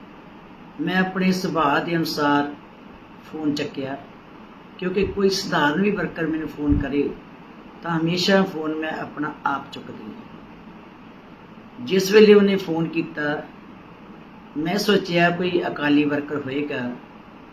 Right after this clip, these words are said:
ਜਿਹਨੂੰ ਵਿਰਾਸਤ ਵਿੱਚ ਸਿੱਖੀ ਮਿਲੀ ਹੋਏਗੀ,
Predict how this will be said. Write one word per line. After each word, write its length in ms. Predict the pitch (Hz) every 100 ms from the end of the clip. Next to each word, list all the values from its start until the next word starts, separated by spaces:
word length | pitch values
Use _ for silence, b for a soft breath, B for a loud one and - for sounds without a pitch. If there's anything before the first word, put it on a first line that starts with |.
| -
ਜਿਹਨੂੰ 320 | 127 170 175 151
ਵਿਰਾਸਤ 500 | 151 151 156 156 170
ਵਿੱਚ 120 | 160
ਸਿੱਖੀ 400 | - 156 - 165
ਮਿਲੀ 220 | 165 160
ਹੋਏਗੀ, 460 | 165 147 151 147